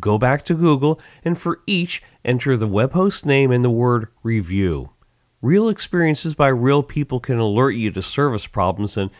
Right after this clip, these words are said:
general screw-ups, as well as excellent experiences that'll make having your own website a joy, not a task. Well, there's my sixty seconds, but I can offer a few other ideas on this subject.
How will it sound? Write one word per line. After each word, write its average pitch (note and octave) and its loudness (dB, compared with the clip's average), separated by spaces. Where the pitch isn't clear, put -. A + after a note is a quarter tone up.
general G2+ -2
screw-ups, - -4
as G2 -6
well F3+ 2
as B2+ -2
excellent - -2
experiences F#2 -6
that'll E3 0
make D3+ 0
having C#3+ -2
your A#2+ 2
own C3 2
website G#2 0
a G2+ -2
joy, F#2+ -2
not D2+ -4
a E2+ -4
task. - -8
Well, B2 0
there's C3 2
my F#2+ 0
sixty - -8
seconds, E2 -8
but A2 -4
I E3+ -2
can F3 -8
offer C3+ -2
a F2 -6
few G2+ -4
other F2+ -2
ideas C#2+ -8
on C#2 -10
this B1 -14
subject. - -14